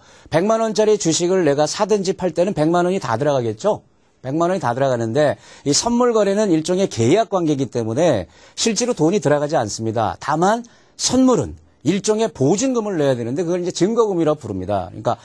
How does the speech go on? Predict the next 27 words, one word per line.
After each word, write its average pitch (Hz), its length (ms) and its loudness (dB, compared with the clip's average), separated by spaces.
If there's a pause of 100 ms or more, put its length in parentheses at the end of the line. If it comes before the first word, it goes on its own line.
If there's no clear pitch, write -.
(160)
백만 208 320 2
원이 220 180 -2
다 123 200 0
들어가는 156 340 0
것이 147 220 -2
아니고, 127 480 0 (260)
일정 202 520 0
비율의 135 380 2
이제 143 140 2
증거금을 190 680 0
내고 120 420 0 (260)
거래하게 127 720 -2
돼 123 140 -2
있다. 110 340 -6 (580)
그걸, 131 440 -2 (120)
예, 101 320 -6
증거금이라고 147 560 0
부르고, 127 460 0 (220)
영어로 143 260 0
마진이라고 143 640 0
얘기하고요. 104 540 -2 (260)
선물 226 480 0
거래할 151 400 0
때 143 380 0 (1080)
계약을 170 440 2
반드시 160 360 0
이행하겠다는 147 1080 2